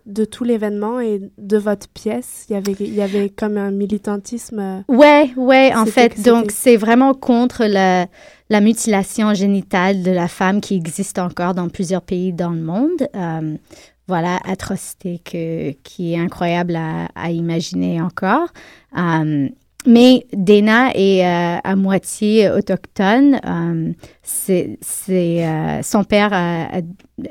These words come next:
Speaker 2: est, vient de, d'une nation de, du Québec, il me semble. Et bref, son travail, euh, que ce soit cette pièce ou autre, euh,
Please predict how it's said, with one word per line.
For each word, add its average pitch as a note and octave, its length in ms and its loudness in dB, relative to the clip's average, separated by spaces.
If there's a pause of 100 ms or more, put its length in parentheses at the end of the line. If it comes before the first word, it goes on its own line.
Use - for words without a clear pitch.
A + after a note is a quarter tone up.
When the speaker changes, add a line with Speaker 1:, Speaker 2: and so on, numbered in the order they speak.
Speaker 2:
est, - 380 -6
vient E3+ 360 -6
de, E3+ 540 -6
d'une F3 420 -4
nation F3+ 520 -4
de, E3+ 320 -4
du E3+ 160 -8
Québec, G3 380 -4
il A3+ 80 0
me A#3 40 -2
semble. C4+ 480 2
Et F#3+ 360 2 (360)
bref, B3 320 6
son A#3+ 180 0
travail, B3+ 640 6
euh, F3+ 640 0 (380)
que A#3 140 2
ce A3 100 0
soit G#3 160 2
cette G3 180 0
pièce G3+ 300 2
ou G#3 140 0
autre, A#3+ 340 8 (420)
euh, F#3 120 0